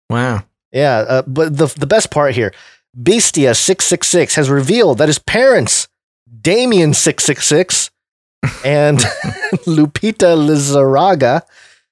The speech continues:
Speaker 2: have been hospitalized due to covid nineteen. The luchador posted on Instagram to announce that both of his parents have tested positive for the virus and are currently in the hospital.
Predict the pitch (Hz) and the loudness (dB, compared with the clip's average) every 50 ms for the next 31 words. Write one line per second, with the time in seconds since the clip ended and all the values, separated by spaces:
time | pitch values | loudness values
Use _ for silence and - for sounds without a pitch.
0 | _ _ - 139 151 160 147 165 160 143 139 139 147 156 - - 160 151 143 139 | _ _ -2 -2 0 0 0 0 0 0 0 0 -2 -2 -2 -2 0 2 2 2
1 | 139 135 123 117 131 139 131 123 151 135 127 127 123 123 123 120 120 107 - 135 | 2 0 0 0 -2 -2 -2 0 0 0 0 2 0 0 0 0 0 -2 -2 -2
2 | 139 147 165 160 127 120 120 135 131 - 131 127 123 117 110 - - 143 139 - | 0 0 0 0 0 0 0 0 0 -2 -2 0 0 -2 -2 -2 0 0 0 0
3 | - 143 123 117 117 123 139 131 - - 120 139 139 135 131 - 120 104 113 127 | 0 -2 -2 -2 0 -2 -2 -4 -4 -6 -4 -2 -2 -2 -2 -2 -2 -2 -2 0
4 | 131 139 131 - - 113 101 101 101 127 139 127 135 113 107 - - - 135 135 | -2 -2 -2 -2 -2 -4 -4 -2 0 -2 -2 0 -2 -4 -4 -4 -4 -4 -2 -2
5 | 139 - 110 92 - - 139 123 - 113 95 - 143 147 151 143 143 143 135 - | -2 -2 -4 -4 -2 -2 -2 -2 -4 -6 -6 -2 0 0 2 0 0 -2 -4 -4
6 | 113 101 101 110 151 170 180 190 196 185 - - _ _ - - _ _ _ _ | -6 -6 -4 0 0 2 2 2 2 0 -4 -8 _ _ -20 -20 _ _ _ _
7 | _ _ - 120 107 107 110 - - 170 165 160 160 156 156 151 139 143 127 113 | _ _ -8 -6 -4 -4 -2 -2 0 0 0 2 2 2 2 2 0 0 -2 -2
8 | - - 113 95 90 92 | -4 -4 -4 -4 -4 -6